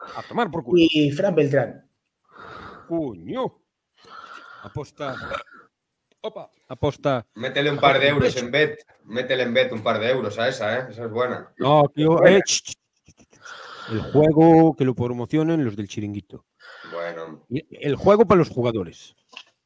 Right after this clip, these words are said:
Speaker 3: Quiero decir, a
Speaker 1: Aquí,
Speaker 3: eso con dos
Speaker 1: aquí
Speaker 3: euritos.
Speaker 1: hai dúas cousas que non soporto na vida. Hai tres. Unha
Speaker 3: Sí, yo
Speaker 1: delas
Speaker 3: soy
Speaker 1: é
Speaker 3: anti, pero quiero decir, al nivel de esa apuesta,
Speaker 1: Ah, sí, no, que es
Speaker 3: Si
Speaker 1: una
Speaker 3: sale
Speaker 1: de las apuestas que tienes que pagar largo.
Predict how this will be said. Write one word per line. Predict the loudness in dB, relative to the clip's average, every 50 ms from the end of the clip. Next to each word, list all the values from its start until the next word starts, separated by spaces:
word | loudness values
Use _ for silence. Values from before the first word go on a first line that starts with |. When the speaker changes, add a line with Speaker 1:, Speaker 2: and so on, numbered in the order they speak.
| _ _
Speaker 3:
Quiero | -12 -10 -8 -6
decir, | -6 -8 -6 -4 -2
a | -2 0 0
Speaker 1:
Aquí, | 0 0
Speaker 3:
eso | 0 0
con | 0 0 0
dos | 0 0 -2
Speaker 1:
aquí | -2
Speaker 3:
euritos. | -2 -2 -4 0 4 6 8 8 8 8
Speaker 1:
hai | 6 4 4
dúas | 4 2 4
cousas | 4 4 4 4 2
que | -2 -2 0
non | 0 0
soporto | 0 -2 -4 -4 -4 -6 -6 -8 -12
na | -12 -12
vida. | -12 -14 -14 -18 -20 _ _ _ _ _ _ -20 -20 _ _ _ _ _ _ _ _ _ _ -20 -20 -20 -20 -20 -20 -18 -14 -12 -12 -12 -8 -6
Hai | -6 -4
tres. | -4 -4 -6 -6 -8 -12 -20 -20 -20 -14
Unha | -6 -2 0
Speaker 3:
Sí, | 2 2
yo | 4 2 4
Speaker 1:
delas | 4 4
Speaker 3:
soy | 6 6
Speaker 1:
é | 6
Speaker 3:
anti, | 4 4 0 -4 -4
pero | -2 0 0
quiero | 2 2 2 2 0
decir, | 0 -2 -2 -2
al | -2 -2 -2 -2
nivel | -2 0 0 0 0 0
de | -2 0
esa | -2 -2 -2
apuesta, | -2 -2 -2 -2 -2 -2 -2 0 0 0 0 0 -2 -4 -6 -8 -12 -18 _ _ _ _ _ _ _ _ _ _ _ -4
Speaker 1:
Ah, | -4 -2 -2
sí, | -4 -4 -4 -2
no, | -2 -2 -2 -4
que | -4 -8
es | -8 -8
Speaker 3:
Si | -6
Speaker 1:
una | -4 -2 -2
Speaker 3:
sale | 0 0 0 0 0
Speaker 1:
de | -2
las | -2 -2
apuestas | -4 -2 -4 -4 -4 -6 -4
que | -2 -2
tienes | -2 -2 -4
que | -6 -2
pagar | -2 -2 -2 -2 -2
largo. | -4 -6 -6 -8 -12 -18 -20